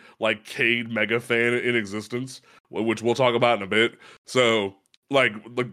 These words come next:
it, like, but, but it, like, just, just understand that, like, you exist, but, like, it, it, I, I just, I just clown on hunters 'cause it's fun. All right, so from the, like, like, from, uh, the super reveal, I definitely feel like the next big thing that I was kinda fascinated by while watching this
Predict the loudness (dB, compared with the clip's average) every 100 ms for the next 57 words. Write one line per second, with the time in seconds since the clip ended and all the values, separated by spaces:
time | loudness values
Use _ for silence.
0 | -8 -8 -6 0 0 0 -2 2 2 2
1 | 0 2 2 2 2 0 0 2 4 2
2 | 0 -10 -2 2 2 0 -4 -2 0 0
3 | -2 -16 -20 _ _ -6 0 2 2 0
4 | -4 _ _ -4 2 2 2 0 2 0
5 | 0 0 -2 -2 0 0 2 2 2 2
6 | -2 -6 -12 -10 -8 -8 -12 -20 -20 -18
7 | -2 2 4 4 -2 _ _ 0 2 2
8 | 0 -2 -2 0 -4 0 0 0 -4 -4
9 | -4 -4 0 4 4 2 -4 -4 -4 -2
10 | -2 -2 -6 -8 -8 -6 -2 -2 2 0
11 | 2 0 0 0 4 4 2 -2 -20 -12
12 | -2 0 2 0 -2 -4 -2 -2 0 2
13 | 4 2 2 0 2 2 2 2 -2 -2
14 | 2 2 4 4 4 2 0 -8 -10